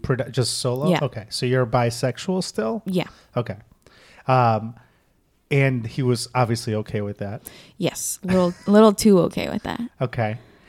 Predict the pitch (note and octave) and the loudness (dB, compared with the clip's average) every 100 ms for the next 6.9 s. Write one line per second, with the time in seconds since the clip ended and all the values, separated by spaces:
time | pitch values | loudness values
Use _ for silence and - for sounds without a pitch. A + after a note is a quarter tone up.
0 | - D#3 D#3+ F3+ G3+ G3 F3+ F#3 F#3 F#3+ | -4 0 2 4 6 4 4 2 2 2
1 | F#3 C#3 D#3+ E3 E3 D#3 D3+ C#3+ D3 C#3+ | 2 4 4 4 0 0 0 -2 -2 -2
2 | C#3 C3 C3 B2+ A#2 B2+ B2+ D3+ - F3 | 0 -2 -2 -2 -2 -2 -2 -2 -6 -6
3 | F3 F#3+ F#3+ F#3 _ _ _ - G#3 A#3+ | -6 -6 -8 -10 _ _ _ 0 4 4
4 | - - G3 E4 - - - - - G#3 | 0 0 2 2 -2 -12 -16 -2 6 8
5 | G3 F#3 F3 F3 - _ - F3+ E3+ E3 | 8 6 2 -2 -6 _ 0 2 0 0
6 | E3+ F3+ F#3 F#3+ F3 E3+ G#3 - | -2 0 0 0 2 0 0 -4